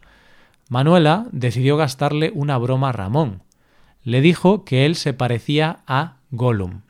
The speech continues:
<laughs> A Ramón este comentario no le gustó ni un pelo y le contestó: "A mi parecer, me estás faltando al respeto. Creo que a nadie en este planeta le gustaría parecerse a alguien tan feo como Gollum".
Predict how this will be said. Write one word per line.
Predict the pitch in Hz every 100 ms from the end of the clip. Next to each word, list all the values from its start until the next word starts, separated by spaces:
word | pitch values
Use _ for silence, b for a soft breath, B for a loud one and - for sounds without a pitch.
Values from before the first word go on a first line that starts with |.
| -
<laughs> | 156 - - _ _ _ _ B B B B B
A | 127
Ramón | 127 131 160 147 156
este | - 131 -
comentario | 135 131 123 131 131 127 135 - -
no | 135 120 123
le | 135
gustó | 139 131 - 147 180 -
ni | 139
un | 147 131
pelo | 104 87 82 - _
y | 131
le | 123
contestó: | 123 117 110 101 - 107 80 _ _ _ _
"A | 117
mi | 117
parecer, | 110 113 110 175 147 170 - b b -
me | 117
estás | - 170
faltando | - 143 127 131 135
al | 131
respeto. | 113 104 - 95 - 104 _ _ b b b b
Creo | - 170 170
que | 139
a | 120
nadie | 131 147 139 151 175 -
en | 117
este | 131 139
planeta | 127 123 139 131 123 156 -
le | 127 120
gustaría | 120 - 120 139 139
parecerse | 123 113 135 135 -
a | 120
alguien | 135 139 131
tan | 123 113
feo | 107 131 147
como | 160 113 95
Gollum". | 92 113 90